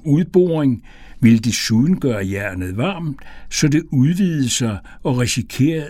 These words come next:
at sprænge revner i bronzestatuen. Revnerne skulle i givet fald møjsommeligt svejses, en besværlig proces, der måske ville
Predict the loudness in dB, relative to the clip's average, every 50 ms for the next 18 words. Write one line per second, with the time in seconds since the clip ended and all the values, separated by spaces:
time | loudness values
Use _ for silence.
0 | -12 -12 -6 -4 -4 -2 -2 -2 -2 -4 -6 -8 -10 -8 -6 -6 -4 -4 -4 -4
1 | -6 -6 -6 -4 -2 0 2 2 2 0 -2 -4 -6 -10 -12 -6 -4 -4 -2 -4
2 | -4 -6 -4 -4 -2 -2 -2 -4 -4 -4 -6 -8 -10 -10 -10 -8 -6 -6 -6 -6
3 | -6 -8 -8 -8 -12 -16 -20 -20 -18 -18 -18 -14 -8 -2 0 2 4 4 4 4
4 | 4 2 2 2 0 -2 -4 -8 -12 -14 -10 -6 -2 0 0 0 0 -2 -2 -2
5 | -2 0 0 0 0 0 -2 -2 -4 -4 -4 -4 -6 -12 -20 -12 -6 -4 -2 -2
6 | -2 -2 -4 -4 -2 -2 -2 -4 -4 -6 -4 -4 -2 -2 -2 -4 -8 -8 -10 -8
7 | -8 -6 -6 -6 -6 -6 -8 -10 -14 -16 -20 -20 -20 -4 0 2 2 2 2 0
8 | -2 -2 -4 -4 -4 -4 -4 -2 -2 -4 -6 -6 -6 -6 -4 -4 -2 0 0 -2
9 | -2 -4 -6 -8 -12 -18 -20 -20 -20 -20 -8 -4 -2 0 2 0 0 -2 -4 -6
10 | -4 -4 -4 -4 -4 -4 -2 -2 -2 0 -2 -4